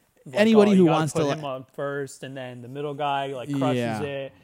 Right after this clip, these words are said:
Speaker 1: and then whoever's half
Speaker 2: Uh-huh.
Speaker 1: decent or up and coming goes
Speaker 2: Yeah.
Speaker 1: on last.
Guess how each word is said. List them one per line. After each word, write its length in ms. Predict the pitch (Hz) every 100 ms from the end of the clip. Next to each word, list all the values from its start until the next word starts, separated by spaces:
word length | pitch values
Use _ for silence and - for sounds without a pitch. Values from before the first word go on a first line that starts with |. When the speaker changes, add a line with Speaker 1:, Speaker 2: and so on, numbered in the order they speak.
| _ _
Speaker 1:
and 80 | 135
then 100 | 131
whoever's 380 | 127 127 127 127
half 240 | 123 127
Speaker 2:
Uh-huh. 80 | 113
Speaker 1:
decent 360 | 110 - 143 127
or 80 | 123
up 160 | 123
and 80 | 123
coming 320 | 131 120 113
goes 220 | 107 101
Speaker 2:
Yeah. 60 | 98
Speaker 1:
on 160 | 123 117
last. 500 | 117 123 127 -